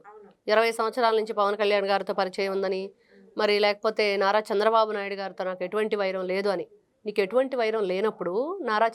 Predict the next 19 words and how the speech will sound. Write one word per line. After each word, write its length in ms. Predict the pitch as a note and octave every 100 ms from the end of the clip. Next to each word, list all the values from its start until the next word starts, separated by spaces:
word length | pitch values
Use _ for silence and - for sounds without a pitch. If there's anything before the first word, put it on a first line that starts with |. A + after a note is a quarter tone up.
| A3+
చంద్రబాబు 380 | A3 A#3+ A#3+
నాయుడు 260 | A#3+ A#3+ B3+
నీ 160 | D#4 B3+
వయసు 340 | G#3 A3+ A#3+
ఎంత, 200 | B3 B3 C#4
నువ్వు 180 | D#4+ A3+
ఎన్నాళ్ళు 340 | G3+ A3 B3 B3
బ్రతుకుతావు, 540 | A#3 A#3 A#3 C4+ D#4
రెండు 220 | B3 A#3
వేల 160 | B3 A#3+
ఇరవై 220 | A#3 A#3
తొమ్మిది 280 | A#3 A3 A3
ఎలక్షన్కి 440 | G#3 A3 A3+ A3+
ఉంటావో 420 | G#3+ A3 A#3+ A#3+
పోతావో 420 | A#3+ A3+ A3+ A3 G#3+
అని 140 | G#3
చెప్పి 160 | G#3+ G#3+
ఎందుకు 180 | G#3+
మాట్లాడావు? 440 | A#3 A#3+ B3+ C4